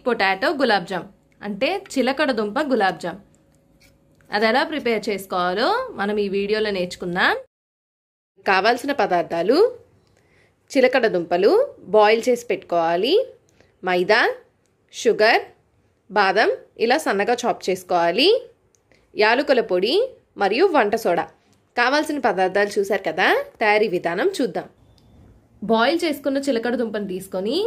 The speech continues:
ఇలా పీల్ చేసేసుకోవాలి. ఇలా అన్నిటినీ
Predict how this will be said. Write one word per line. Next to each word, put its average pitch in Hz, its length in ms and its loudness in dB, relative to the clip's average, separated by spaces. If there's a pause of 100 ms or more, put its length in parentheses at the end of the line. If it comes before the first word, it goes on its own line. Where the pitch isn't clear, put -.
(440)
ఇలా 226 140 2 (140)
పీల్ 254 300 -2
చేసేసుకోవాలి. 196 840 -4 (2250)
ఇలా 254 220 2
అన్నిటినీ 247 400 -4